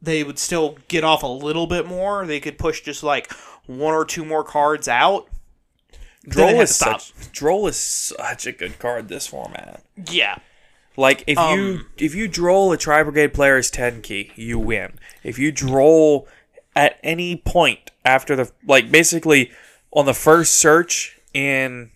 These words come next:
Speaker 2: Drytron, if you Droll them, you just win.
Speaker 1: Yeah, they, they pass their turn from there.
Speaker 2: Yeah, so, speaking of Drytron,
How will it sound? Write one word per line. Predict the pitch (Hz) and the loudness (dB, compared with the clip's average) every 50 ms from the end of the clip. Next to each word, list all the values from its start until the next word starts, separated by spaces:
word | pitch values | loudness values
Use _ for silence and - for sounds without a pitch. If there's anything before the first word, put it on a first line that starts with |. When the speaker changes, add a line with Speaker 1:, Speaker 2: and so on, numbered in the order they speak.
| _ | _
Speaker 2:
Drytron, | 113 - 127 120 123 135 139 - 175 175 180 185 170 | -6 4 6 8 8 8 8 6 2 2 2 2 2
if | 135 127 131 | -2 -6 -4
you | 143 165 | -4 -6
Droll | 147 127 127 123 131 131 143 160 | -4 -4 -2 2 4 4 6 6
them, | 180 196 208 196 190 165 | 6 6 4 4 0 -8
you | 139 135 | -12 -6
just | 123 143 135 120 - 131 | -2 -2 -2 -2 -2 -6
win. | 117 107 107 110 110 117 117 110 104 98 95 95 - _ - | -8 -8 -10 -10 -4 -4 -4 -4 -4 -8 -12 -18 -20 _ -4
Speaker 1:
Yeah, | 277 202 - - _ - | -2 -2 -2 -2 _ -4
they, | - 190 185 180 | 0 0 0 0
they | 160 175 170 | 0 -2 -2
pass | 165 160 147 131 - | 2 2 2 2 0
their | 139 123 | -4 -10
turn | - - 80 80 | -12 -14 -18 -18
from | - - - | -20 -20 -20
there. | - - - - _ _ _ | -20 -20 -20 -20 _ _ _
Speaker 2:
Yeah, | - 135 120 110 95 92 92 - | -4 2 2 2 2 2 -4 -6
so, | - - - 120 110 101 98 - - - - - - - - | -10 -8 -2 0 0 0 0 -4 -8 -20 -20 -20 -20 -10 -6
speaking | - - - 254 262 - 269 254 | -4 4 4 4 4 4 2 -2
of | 262 202 | 0 2
Drytron, | 160 180 185 180 180 170 - 165 151 135 127 131 151 - | 6 6 8 8 8 6 4 4 2 4 4 2 0 -4